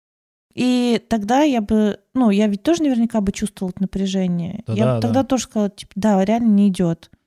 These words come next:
Speaker 1: Хорошо, что мы оба это заметили. Ты норм, я норм, просто мы не дро-, не друг для друга. Вообще мы из разных
Speaker 2: Да,
Speaker 1: миров.
Speaker 2: да, да, я тоже думаю, что я бы вот в, ну, в такой позиции хотел бы ч-, честного я сообщения.
Speaker 1: А не так, что типа, "Блядь, ну ты пиздец".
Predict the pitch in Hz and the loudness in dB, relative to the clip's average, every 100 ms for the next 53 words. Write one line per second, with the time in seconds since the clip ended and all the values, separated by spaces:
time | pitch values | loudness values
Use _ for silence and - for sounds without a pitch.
0 | _ _ _ - 240 - 294 - 208 202 | _ _ _ -4 -2 -2 -4 0 2 2
1 | 180 185 - 226 262 339 - 277 240 226 | 2 -2 -2 -2 0 -2 -4 -4 -4 -6
2 | _ _ _ _ _ _ - 302 294 285 | _ _ _ _ _ _ 0 2 4 4
3 | 339 370 349 - - 226 226 220 262 320 | 4 2 -2 -8 -2 0 4 4 4 2
4 | 320 302 _ - 277 - 196 208 202 180 | 0 -6 _ -6 -4 0 2 4 4 2
5 | 175 175 - 190 180 208 196 170 156 151 | -2 -6 -2 -2 0 -4 -4 -6 -8 -10
6 | 175 185 - 220 175 165 180 180 - - | -8 -6 -2 0 0 0 -2 -4 -2 2
7 | 165 156 143 131 123 147 127 113 107 98 | 4 4 4 2 0 0 -2 -2 -4 -8
8 | - 107 117 110 104 101 101 110 104 101 | -8 -4 -4 -4 -6 -6 -10 -10 -10 -12
9 | - - 117 113 113 107 - 117 120 110 | -16 -12 -8 -6 -8 -12 -12 -10 -8 -6
10 | 110 120 131 110 - 104 113 104 98 - | -6 -8 -8 -10 -10 -8 -8 -8 -10 -16
11 | - - - 113 101 110 101 101 104 107 | -20 -18 -6 -6 -6 -8 -8 -8 -8 -8
12 | 110 104 - 101 - 107 107 101 - 208 | -8 -8 -10 -12 -12 -12 -14 -16 -4 2
13 | 202 202 202 - 185 170 170 185 185 180 | 2 2 -2 -2 0 0 2 4 4 2
14 | 196 196 196 - 202 180 170 165 165 | 0 0 -2 -2 0 0 -4 -6 -8